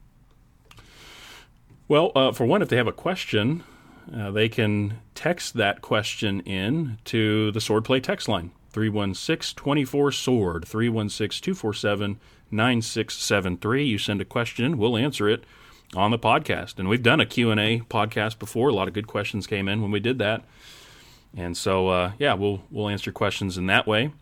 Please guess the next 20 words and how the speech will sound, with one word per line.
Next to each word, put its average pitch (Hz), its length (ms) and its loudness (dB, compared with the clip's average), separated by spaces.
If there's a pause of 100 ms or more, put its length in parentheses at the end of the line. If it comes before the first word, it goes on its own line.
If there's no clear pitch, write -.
(200)
You 160 140 0
can 160 100 4
find 139 360 6
us 135 260 2
on 110 300 2
most - 360 0
major 123 680 2 (500)
podcasting 117 800 2
platforms, 139 840 -2 (1000)
Spotify, 107 1040 4 (720)
uh, 85 280 -10
Audible, 131 600 6 (1200)
uh, 87 280 -4
what's 87 240 -4
the 98 80 -2
other 92 100 -2
one? 85 140 -6
Google, 120 560 4 (420)
Google 117 240 2
Music. 123 520 4